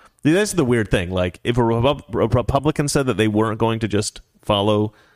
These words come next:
the dogma of the party, um, most Republicans would probably respect that to some degree, right? Um, in fact, a lot of Republicans don't agree with each other on things. You know, we have our sort of, like, nuances and little ideas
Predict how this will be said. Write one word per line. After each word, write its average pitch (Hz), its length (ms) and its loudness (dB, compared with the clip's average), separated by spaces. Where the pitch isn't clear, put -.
the 98 80 -4
dogma 101 400 0
of 82 140 0
the 98 60 -2
party, 101 420 0
um, 92 420 -2
most 123 260 0
Republicans 110 420 -2
would 95 60 -12
probably 98 240 -2
respect 120 380 -4
that - 160 -6
to 101 80 -8
some 78 180 -10
degree, 55 340 -10
right? 85 200 -6
Um, 92 580 -2
in 131 80 -2
fact, 120 220 -2
a 107 40 0
lot 147 160 2
of 127 80 -2
Republicans 85 560 -2
don't 87 300 -4
agree 85 600 -6
with 87 160 -8
each 78 180 -12
other 78 220 -6
on 65 140 -10
things. 82 300 -14
You 82 80 -10
know, 80 60 -6
we 92 120 -4
have 90 160 -4
our 85 80 -4
sort 82 180 -4
of, 82 100 -6
like, 85 180 -6
nuances 87 540 -4
and 87 140 -12
little 82 220 -6
ideas 92 420 -6